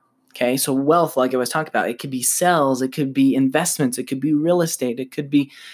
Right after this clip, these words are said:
affiliate marketing, it could be all those things, right?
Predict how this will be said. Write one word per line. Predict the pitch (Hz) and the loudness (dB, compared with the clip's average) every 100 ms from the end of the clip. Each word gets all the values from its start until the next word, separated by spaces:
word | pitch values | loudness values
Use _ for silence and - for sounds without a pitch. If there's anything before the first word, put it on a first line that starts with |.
| - _ _ _ | -20 _ _ _
affiliate | - - 196 196 175 | -6 4 6 8 6
marketing, | 180 175 143 | 4 2 2
it | 131 | 2
could | 165 | -2
be | 170 _ - | -10 _ -4
all | - 175 170 | 0 2 2
those | 156 147 - | 2 0 -2
things, | 101 - - | -8 -12 -8
right? | 117 | -6